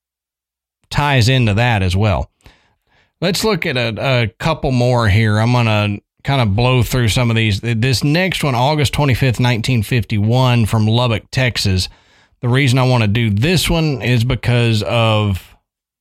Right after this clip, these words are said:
the debunking part of it. Uh, it says, "Professors of what would become Texas Tech watch groups of twenty to thirty bright lights fly overhead.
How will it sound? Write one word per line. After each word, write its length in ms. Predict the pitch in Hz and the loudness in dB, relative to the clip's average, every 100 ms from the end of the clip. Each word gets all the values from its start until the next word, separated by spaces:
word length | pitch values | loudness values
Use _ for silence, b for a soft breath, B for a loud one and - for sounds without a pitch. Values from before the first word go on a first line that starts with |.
| - | -6
the 600 | 117 113 110 107 104 101 | -2 2 2 2 2 2
debunking 640 | 92 101 127 123 117 101 87 | 0 0 0 0 0 -2 0
part 280 | 117 110 | 0 2
of 100 | 101 | 2
it. 140 | 92 - B B B B B - | 0 -4 B B B B B -4
Uh, 60 | |
it 100 | 123 | 0
says, 180 | 104 135 | 0 0
"Professors 600 | - 131 175 208 196 156 | 0 -2 0 0 0 0
of 100 | 127 | 2
what 160 | 139 135 | 2 2
would 160 | 139 | 0
become 420 | 117 - 151 147 | 0 -2 -2 0
Texas 520 | 117 160 165 - 156 - | 0 0 0 0 -2 -2
Tech 440 | - 135 95 - - _ _ - | -4 0 0 -4 -12 _ _ -4
watch 380 | 135 113 - 127 | -2 -2 -2 0
groups 360 | 131 165 - | 2 2 -2
of 200 | 113 110 | -2 -2
twenty 380 | - 175 175 202 | -2 0 0 0
to 80 | 190 | 0
thirty 360 | - 160 156 131 | -2 -2 0 0
bright 460 | 110 113 131 160 | -2 -2 -2 -2
lights 360 | 120 120 127 - | -2 -2 -2 -4
fly 340 | - 123 113 | -4 0 0
overhead. 760 | 87 98 95 92 - 175 85 - | 2 0 2 0 0 0 -2 -6